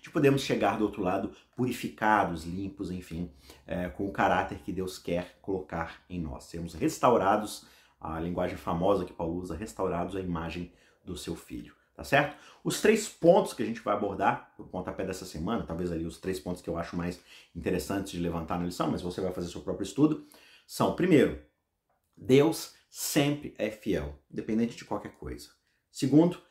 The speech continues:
Deus sempre responde corretamente, mesmo quando eu acho que essa não seria a melhor resposta, não seria a melhor solução pro que eu tô pedindo, Deus sempre responde corretamente. E terceiro, Deus é por nós, não contra nós.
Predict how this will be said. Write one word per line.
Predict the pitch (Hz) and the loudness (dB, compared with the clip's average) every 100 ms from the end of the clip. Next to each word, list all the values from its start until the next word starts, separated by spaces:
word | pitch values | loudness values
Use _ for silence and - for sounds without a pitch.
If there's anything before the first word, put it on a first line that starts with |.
| _ _ | _ _
Deus | 110 147 151 | 4 6 6
sempre | - - 190 208 202 | 0 0 0 0 -2
responde | 180 180 - - 135 156 139 | -2 -2 -4 -2 2 2 2
corretamente, | 147 143 143 135 117 101 | 2 2 2 2 2 0
mesmo | 101 117 147 156 165 78 | -2 0 0 -2 -4 -8
quando | 135 139 | -4 -2
eu | 131 98 | 2 4
acho | 98 - - | 4 0 -10
que | - 127 135 | -8 -6 -4
essa | 131 - 160 | -4 -2 -4
não | |
seria | 156 147 131 | 0 2 4
a | |
melhor | 127 120 123 | 4 2 0
resposta, | 120 - 143 - - - - _ | -2 0 -2 -2 -12 -20 -20 _
não | - | -8
seria | - 110 113 - - - | 0 2 4 2 -4 -4
a | |
melhor | 104 110 110 | 2 4 2
solução | - 120 - 127 | 2 -2 0 -2
pro | 117 | -2
que | |
eu | 117 | -4
tô | 117 | -2
pedindo, | 117 101 131 131 - - | -2 0 0 0 -8 -6
Deus | 117 117 | -2 -2
sempre | - 127 131 131 120 | -2 0 0 0 -4
responde | 127 - 87 85 87 | -10 -10 -6 -6 -6
corretamente. | 82 87 95 82 71 - | -8 -10 -6 -6 -6 -6
E | 135 | -4
terceiro, | 180 - - 131 147 151 - _ _ _ | -4 -4 4 6 8 6 -2 _ _ _
Deus | 92 127 147 147 - - | 0 4 4 0 -10 -6
é | 117 | -6
por | 117 - 131 107 | -6 -4 -4 -4
nós, | 95 101 113 101 - - - _ _ | -6 2 4 4 2 -6 -10 _ _
não | 90 127 | 0 2
contra | 147 107 - 80 | 2 -2 -4 -4
nós. | 71 67 - - | -6 -8 -12 -18